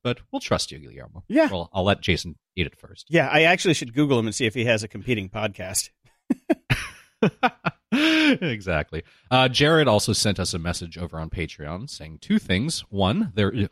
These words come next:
Speaker 1: there is one D M V office that I've found that doesn't make you want to gouge your eyes out. The D P S office in Huntsville, Texas is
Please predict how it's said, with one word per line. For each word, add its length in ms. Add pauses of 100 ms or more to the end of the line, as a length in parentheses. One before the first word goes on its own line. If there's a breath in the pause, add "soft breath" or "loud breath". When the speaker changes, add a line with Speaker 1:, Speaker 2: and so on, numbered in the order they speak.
(120)
Speaker 1:
there 180
is 180
one 280
D 160
M 100
V 140
office 360
that 100
I've 100
found 280
that 120
doesn't 240
make 160
you 100
want 160
to 60
gouge 320
your 140
eyes 240
out. 220
The 60
D 180
P 180
S 140
office 340
in 80
Huntsville, 420
Texas 400
is 160